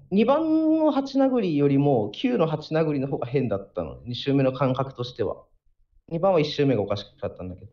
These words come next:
まあ、二番、角白ね。四番、角黒だから。って思ってんのね。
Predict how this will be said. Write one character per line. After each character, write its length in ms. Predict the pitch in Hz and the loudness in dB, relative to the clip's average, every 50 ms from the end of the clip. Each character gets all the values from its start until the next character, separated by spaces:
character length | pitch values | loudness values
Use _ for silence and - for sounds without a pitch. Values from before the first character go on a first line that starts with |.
| _ | _
ま 100 | - 147 | -6 -2
あ、 20 | 135 | -2
二 80 | 131 | 0
番、 320 | 127 135 131 127 107 101 - - - _ _ _ _ _ | 0 0 0 0 -2 -4 -8 -12 -20 _ _ _ _ _
角 160 | - 123 - - | -10 -10 -10 -8
白 200 | - 120 113 110 | -6 -6 -4 -4
ね。 200 | 110 117 120 - _ _ _ _ _ _ _ _ _ _ _ _ _ _ _ _ _ _ - | -4 -6 -10 -12 _ _ _ _ _ _ _ _ _ _ _ _ _ _ _ _ _ _ -6
四 140 | 135 131 120 | -4 -4 -4
番、 60 | 110 | -4
角 200 | - - 120 - - | -6 -8 -8 -8 -4
黒 180 | - 123 113 | -2 0 0
だ 100 | 110 104 | 0 0
か 80 | 107 92 | -2 -2
ら。 80 | - | -4
っ 140 | - - - _ _ _ _ _ _ _ _ _ _ _ _ _ _ _ _ _ _ _ _ _ _ _ _ _ _ _ _ _ _ _ _ _ _ _ - - - _ _ _ _ _ _ _ _ _ _ _ _ _ _ _ _ - | -6 -10 -12 _ _ _ _ _ _ _ _ _ _ _ _ _ _ _ _ _ _ _ _ _ _ _ _ _ _ _ _ _ _ _ _ _ _ _ -20 -20 -20 _ _ _ _ _ _ _ _ _ _ _ _ _ _ _ _ -2
て 100 | 143 131 | 0 0
思 240 | 120 117 113 - | 0 0 -4 -6
っ 40 | - | -8
て 120 | - 101 80 | -8 -6 -6
ん 60 | 82 | -6
の 80 | 78 | -6
ね。 280 | - - - - - | -8 -8 -10 -10 -12